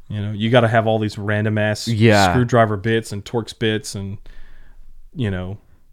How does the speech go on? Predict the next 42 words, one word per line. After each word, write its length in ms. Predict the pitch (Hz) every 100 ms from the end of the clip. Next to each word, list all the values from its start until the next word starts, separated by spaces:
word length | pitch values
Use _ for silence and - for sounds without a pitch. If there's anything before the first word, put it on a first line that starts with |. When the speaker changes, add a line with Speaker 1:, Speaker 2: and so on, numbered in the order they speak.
| _
Speaker 1:
it's 100 | 104
Speaker 2:
Yeah. 180 | 90 82
Speaker 1:
stupid. 120 | 76
Speaker 2:
Well, 100 | 139
my 180 | 165 202
wife 300 | 170 156 -
works 340 | 131 127 - 120
at 240 | 101 107
B 120 | 120
M 200 | 117 104
W, 560 | 101 107 104 95 85 90 -
Speaker 1:
Hmm. 40 |
Speaker 2:
so 520 | 277 156 117 104 95 87
Speaker 1:
That's 220 | - 151
nice. 260 | 110 98 -
Speaker 2:
it, 200 | 131 123
uh, 80 | 110
yeah, 240 | 110 127
it 20 |
makes 280 | 120 127 117
it 100 | 104
super 360 | - 123 - 104
easy. 280 | 104 98 175
Speaker 1:
Yeah. 120 | 92 - - -
Speaker 2:
Uh, 220 | 101 104
knock 300 | 107 123 131
on 220 | 139 117 110
wood, 260 | 127 127
I 140 | 120 120
really 360 | 113 123 120
don't 300 | 110 110 107
care 420 | - 123 117 123
if 220 | 131 107 120
anything 340 | 113 104 110
happens 480 | 110 117 117 123 113
to 120 | 131
it 100 | 135
'cause 80 | 117
I'll 160 | 101 107
just 240 | 131 -
<laughs> 60 | 220
take 140 | 208